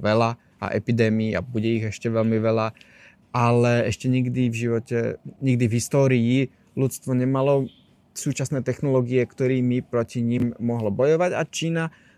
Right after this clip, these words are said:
to využíva naozaj veľmi hojne. Používajú rôzne tie senzorické kamery na prilbách policajtov, čo už som tu bol v nejakom videu,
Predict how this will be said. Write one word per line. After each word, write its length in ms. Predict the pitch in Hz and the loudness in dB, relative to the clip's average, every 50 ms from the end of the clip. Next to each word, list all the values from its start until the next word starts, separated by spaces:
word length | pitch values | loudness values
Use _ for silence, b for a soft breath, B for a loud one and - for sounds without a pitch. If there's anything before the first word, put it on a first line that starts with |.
| b b | b b
to 80 | - | 0
využíva 400 | 143 127 135 135 127 123 135 127 | 2 4 4 2 2 2 0 2
naozaj 400 | 123 123 127 135 139 135 131 117 | 2 2 0 0 -2 -2 -2 0
veľmi 320 | 117 131 135 143 147 131 110 | 0 2 2 2 0 -4 -6
hojne. 640 | 104 101 107 107 117 120 127 135 139 143 139 143 147 | -6 -6 -2 0 0 0 0 0 -2 -2 -2 -2 0
Používajú 800 | 123 113 104 101 110 104 110 104 104 104 107 110 - 117 113 110 | 0 0 0 0 0 2 4 4 4 4 2 0 0 -2 -2 -2
rôzne 260 | 107 107 104 113 104 104 | -2 -2 -2 -4 -2 0
tie 160 | 117 113 110 | 0 0 0
senzorické 960 | 101 - - 127 117 117 117 113 117 123 120 117 113 107 - - - - - | 0 0 0 2 2 2 2 0 0 0 0 0 -2 -4 -8 -10 -14 -14 -10
kamery 500 | - - 120 117 127 127 127 127 127 123 | -4 -2 0 2 2 4 4 4 2 2
na 140 | 117 113 117 | 2 0 -2
prilbách 480 | 113 - - 120 123 117 113 113 104 - | -2 -2 -2 -2 0 0 0 -2 -2 -2
policajtov, 720 | - 131 123 120 113 - - 120 117 113 - 127 123 117 110 | -2 -2 -2 -2 -2 -4 -2 -2 -2 -2 0 -2 -2 -2 -2
čo 160 | - 120 113 | -4 -8 -10
už 60 | 107 | -8
som 140 | - 117 113 | -6 -8 -6
tu 100 | 110 120 | -4 -4
bol 300 | 113 104 113 113 113 107 | -4 -2 -2 -2 -2 -4
v 180 | 110 - 120 117 | -4 -4 -4 -4
nejakom 300 | 110 104 - 120 117 113 | -4 -4 -4 -4 -2 0
videu, 560 | 113 113 113 117 113 113 113 113 113 107 | 0 0 0 0 0 2 0 0 -2 -4